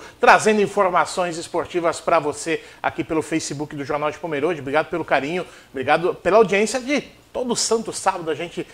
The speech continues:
falando de esporte pra você, amigo internauta. Inclusive hoje nós vamos ter aí confirmada a rodada, a rodada de volta aí das semifinais do campeonato, décimo quarto integra-, Campeonato Integração de Bairros de Futebol Set Society.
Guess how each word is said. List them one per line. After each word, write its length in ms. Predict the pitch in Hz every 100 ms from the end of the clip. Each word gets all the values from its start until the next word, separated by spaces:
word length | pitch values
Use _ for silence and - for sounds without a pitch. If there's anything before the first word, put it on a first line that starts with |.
| -
falando 380 | - 170 151 170
de 60 | 147
esporte 440 | - 175 170 -
pra 260 | - 285 294
você, 480 | 208 - 208 196 - - -
amigo 380 | 151 165 180
internauta. 560 | 180 170 175 156 117 180
Inclusive 440 | 202 302 190 254
hoje 240 | 190 220 196
nós 200 | 202 156
vamos 240 | 170 196
ter 180 | - 190
aí 260 | 147 185 196 - -
confirmada 720 | - 269 269 254 170 185 214 208
a 20 |
rodada, 680 | 185 151 143 185 190 180 - - -
a 400 | 120 135 - 147
rodada 340 | 139 156 175 180
de 140 | 156
volta 320 | 135 151 180
aí 80 | 180
das 160 | 165 147
semifinais 920 | - 202 214 - 170 147 170 160 - - _
do 200 | 127 147 135 -
campeonato, 760 | 190 214 185 156 151 165 170 139
décimo 320 | 151 160 165
quarto 280 | 156 151 165
integra-, 380 | 139 147 147
Campeonato 420 | - 143 143 147 156
Integração 460 | 160 147 147 160
de 80 | 147
Bairros 400 | 120 135 165 143
de 80 | 139
Futebol 680 | - 214 233 185 151 180 175
Set 340 | - 170 175
Society. 560 | - 180 - 151 135